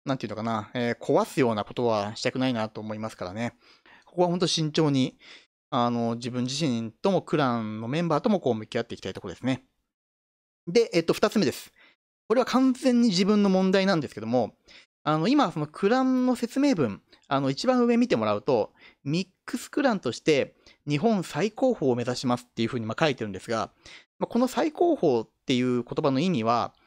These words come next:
まあ、通常の対戦においてもやっぱり負けたくないし、あとはその外に打って出る大会とかにおいても、やっぱりその上に行きたいっていう思いがあるんですね。ただ、あの、私やっぱりそれ参加できないんですね。あの、リアルタイムでは。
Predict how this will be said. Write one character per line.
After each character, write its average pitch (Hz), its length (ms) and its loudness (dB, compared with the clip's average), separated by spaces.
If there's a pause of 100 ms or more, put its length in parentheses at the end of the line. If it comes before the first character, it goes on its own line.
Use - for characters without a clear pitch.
(300)
ま 185 100 -4
あ、 175 40 -2
通 277 260 -2
常 269 140 2
の 254 80 2
対 240 200 0
戦 247 220 2
に 240 80 2
お 226 100 2
い 226 40 -2
て 247 80 0
も 135 180 2
や 117 60 2
っ - 60 -16
ぱ 175 100 2
り 156 60 0
負 113 140 0
け 135 100 -2
た 131 80 -2
く 113 100 -4
な 120 120 0
い 110 60 -2
し、 98 340 -10 (440)
あ 233 80 -2
と 240 100 2
は 208 60 2
そ 175 100 -2
の 139 180 2
外 294 300 -2
に 151 120 2
打 175 60 0
っ - 20 -10
て - 180 0
出 120 100 4
る 110 80 0
大 139 200 -2
会 185 180 2
と 196 60 -2
か 190 120 2
に 110 80 -2
お 107 80 -2
い 107 40 -10
て 110 100 -4
も、 113 280 0 (300)
や 156 80 -2
っ - 40 -14
ぱ 294 100 2
り 240 40 -2
そ 180 80 -2
の 127 300 0
上 147 180 2
に 139 120 2
行 131 80 -4
き - 40 -16
た 135 120 2
い - 40 0
っ - 40 -4
て 131 100 -4
い - 20 0
う 117 40 0
思 123 120 -2
い 117 60 -2
が 110 80 0
あ 104 40 0
る 101 60 -4
ん - 20 -14
で 95 60 -14
す - 100 -10
ね。 147 200 -2 (760)
た 269 120 2
だ、 202 340 0 (1000)
あ 123 100 0
の、 135 140 -2
私 226 320 -2
や 226 100 2
っ - 60 -4
ぱ 240 100 0
り - 40 -8
そ - 80 -4
れ 151 60 0
参 254 260 0
加 277 140 0
で 262 100 2
き 294 100 2
な 285 80 4
い 196 40 0
ん 139 40 0
で 117 60 -2
す - 80 -12
ね。 123 280 -6
あ 120 80 -4
の、 123 100 0
リ 127 180 2
ア - 20 2
ル 175 60 2
タ 175 100 2
イ 160 60 0
ム 120 60 -4
で 101 80 -4
は。 92 160 -6